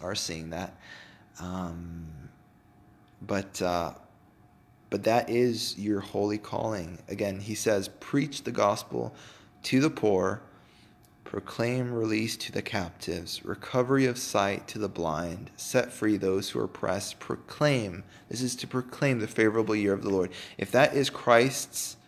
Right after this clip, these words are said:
calling as a high priest, that was his anointing, of the, the Spirit anointed him, and that was his ministry, how much more we as his priests, that is our calling as well.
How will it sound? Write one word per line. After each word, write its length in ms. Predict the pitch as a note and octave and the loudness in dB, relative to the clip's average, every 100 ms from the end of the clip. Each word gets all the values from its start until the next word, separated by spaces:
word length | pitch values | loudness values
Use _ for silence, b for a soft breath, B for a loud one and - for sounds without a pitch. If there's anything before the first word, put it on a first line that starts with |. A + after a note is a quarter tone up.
| b - - | b -20 -18
calling 760 | - G#2+ G#2+ G2+ F2+ C#2+ D#2+ - - B B - | -2 4 6 4 0 -6 -10 -16 -20 B B -8
as 140 | F#2 E2+ | -6 -4
a 40 | |
high 300 | - G#2+ A2+ | 0 4 4
priest, 720 | A#2 - A#2 F#2+ F#2+ - - - | 2 0 2 2 -2 -8 -12 -4
that 180 | F#2 - | -2 0
was 160 | G#2 | -2
his 260 | G2+ F#2+ - | -2 -4 -6
anointing, 640 | - G2 G2 A2 A2+ - A2 | -8 -6 -4 -4 -4 -6 -4
of 140 | G#2 | -6
the, 220 | F#2+ G2 D2 | -6 -6 -6
the 120 | G2 | -6
Spirit 300 | - A#2+ - | 2 4 4
anointed 460 | G2+ G2 G#2+ A2+ | 0 -4 -4 -2
him, 160 | A2 G#2+ | -2 -2
and 100 | G2 | -2
that 140 | G2 | 0
was 100 | E2+ | -2
his 220 | G2 F#2 G2+ | -4 -6 -4
ministry, 520 | G#2 G2+ - E2+ F2+ B B B - | -4 -4 -4 -4 -4 B B B -10
how 280 | - G2 G#2+ | -2 0 2
much 340 | A#2+ A2+ - | 0 -2 -4
more 460 | G2 F#2 E2 E2 - | -2 -2 -2 -4 -6
we 240 | F#2 G2+ F#2+ | -2 0 0
as 260 | F#2+ G2 | 0 -2
his 460 | - - A#2+ A#2 - | -6 0 2 4 0
priests, 960 | - - - E2+ - - - - - - b b b b - - | -8 -8 -4 -4 -6 -10 -10 -10 -10 -12 b b b b -20 -4
that 220 | F#2 - | -2 0
is 200 | G2+ F#2 - | 0 0 0
our 180 | F2 F2+ | 0 0
calling 460 | - F#2+ F2+ D#2 | -4 -6 -4 -6
as 160 | D#2 - | -8 -6
well. 340 | D#2 - F2+ | -6 -6 -8